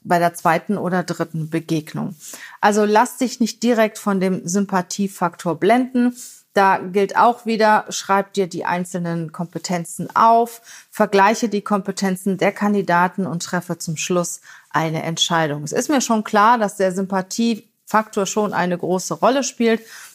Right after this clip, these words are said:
vor allen Dingen bei den Menschen, mit denen du direkt zusammenarbeitest.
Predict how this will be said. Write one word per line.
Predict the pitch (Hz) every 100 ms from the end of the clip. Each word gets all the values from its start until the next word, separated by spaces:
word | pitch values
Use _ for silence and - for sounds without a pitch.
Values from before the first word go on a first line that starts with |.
| _
vor | 190
allen | 151 202 208
Dingen | 190 190 -
bei | 180 170
den | 170
Menschen, | 175 196 202 170
mit | 165
denen | 175 170 165
du | 165
direkt | 165 160 202 - - - - - _
zusammenarbeitest. | - 220 202 208 220 - 185 185 185 185 190 180 -